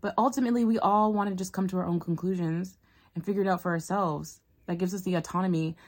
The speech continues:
that we've always wanted and the sovereignty that we all deserve. Amazing. So her word of mouth, "Thank you, my therapist." when somebody comes at you with a problem or just, like, starts blabbing at you, looking for your advice or this and that, and, like,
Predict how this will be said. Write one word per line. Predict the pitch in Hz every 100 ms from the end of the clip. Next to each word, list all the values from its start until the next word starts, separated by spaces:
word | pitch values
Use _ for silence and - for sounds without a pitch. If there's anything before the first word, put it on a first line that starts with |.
| -
that | 175
we've | 180 165
always | 170 170 160
wanted | 151 180 151 147
and | 160
the | 160
sovereignty | 160 170 151 147 160 156 - - -
that | 160
we | 165
all | 160
deserve. | 165 147 160 139 143 - _ _ _ _ _ _ _ _ _ _ _ -
Amazing. | 180 180 175 151 143 147 -
So | - 170 160 -
her | - 214
word | 269 277
of | 196
mouth, | 160 151 156 - -
"Thank | 196 214
you, | 226
my | 208
therapist." | 180 156 151 147 147 - - _ _ _ _ _ _ _ _ _ _ _ _ _
when | 156 170
somebody | 165 190 233 294
comes | - 285
at | 285 277
you | 208
with | 175
a |
problem | 165 - 202 208 208 202 196
or | 151
just, | 156 -
like, | 147 139
starts | 160
blabbing | 156 151 175 208 208
at | 208 202
you, | 208 202 202 202 202 - - 170
looking | 170 180
for | 190
your | 180 175
advice | 147 165 180 185 180 180
or | 156
this | 170 165
and | 151
that, | 170 175 175 170
and, | 165
like, | 160